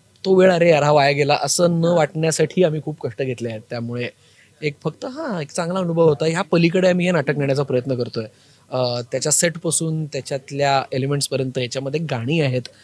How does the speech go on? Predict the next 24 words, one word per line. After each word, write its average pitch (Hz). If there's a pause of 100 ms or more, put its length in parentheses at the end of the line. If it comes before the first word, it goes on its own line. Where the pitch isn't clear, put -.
(320)
अ, 120 (180)
दोन 135
खूप -
चांगली, 131
ती 135
फुलवा 135
खामकर 135
यांनी 135
कोरिओग्राफ 135
केली 127
आहेत. 120 (460)
त्यातलं 139
एक 143 (360)
गाणं, 139 (100)
अ, 127
कालच 135
रेकॉर्ड 143
झालं, 135
ते 139
सुमित 143
राघवन 139
यांनी 135
गायलेलं 139
आहे. 123